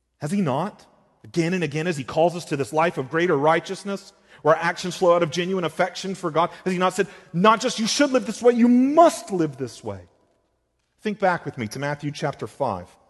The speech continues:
Matthew five, verses twenty-one to thirty, Jesus Lee consistently was warning us that a life of hypocritical righteousness, one that's just external, is a life that's headed to hell. Do you remember he says that really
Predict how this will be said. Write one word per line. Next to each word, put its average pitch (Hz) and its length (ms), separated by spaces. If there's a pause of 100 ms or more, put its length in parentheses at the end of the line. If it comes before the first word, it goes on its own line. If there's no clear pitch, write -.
(400)
Matthew 190 240
five, 123 360
verses 135 300
twenty-one 165 520
to 156 100
thirty, 127 320
Jesus 156 400
Lee 147 80
consistently 180 880
was 139 260
warning 147 560
us 107 300 (300)
that 139 120
a 131 60
life 151 560
of 139 160
hypocritical 233 1300
righteousness, 127 640
one 151 160
that's 160 120
just 156 380
external, 175 720 (600)
is 143 80
a 151 60
life 143 300
that's 135 200
headed 117 320
to 113 60
hell. 87 320
Do 131 120
you 156 80
remember 180 320
he 165 200
says 135 500
that 151 260
really 139 580